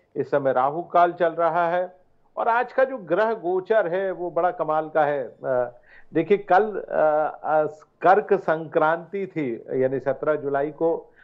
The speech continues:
हमारे यहाँ जैसे हम बारह संक्रांतियों की बात करते हैं, ठीक उसी प्रकार से, अ,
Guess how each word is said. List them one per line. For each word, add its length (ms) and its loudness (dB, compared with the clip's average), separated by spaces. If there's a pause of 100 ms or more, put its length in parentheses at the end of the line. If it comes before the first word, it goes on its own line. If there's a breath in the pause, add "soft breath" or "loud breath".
(160 soft breath)
हमारे 280 0
यहाँ 140 -2
जैसे 300 -2
हम 240 -4
बारह 280 0
संक्रांतियों 760 -6
की 120 -4
बात 340 0
करते 240 -4
हैं, 100 -4
ठीक 200 -10
उसी 180 -4
प्रकार 500 -2
से, 120 -2
अ, 180 -12